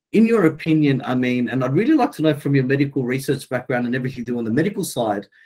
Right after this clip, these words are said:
um, how will this blockchain technology be helping us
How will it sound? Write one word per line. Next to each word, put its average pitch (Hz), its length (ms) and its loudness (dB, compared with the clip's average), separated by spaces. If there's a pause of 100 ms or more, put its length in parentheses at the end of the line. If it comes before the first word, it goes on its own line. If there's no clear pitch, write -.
(280)
um, 139 760 2 (260)
how 202 220 2
will 180 220 0
this 143 180 0
blockchain 139 400 -4
technology 123 480 -6
be 113 160 -4
helping 117 400 -4
us 110 280 -8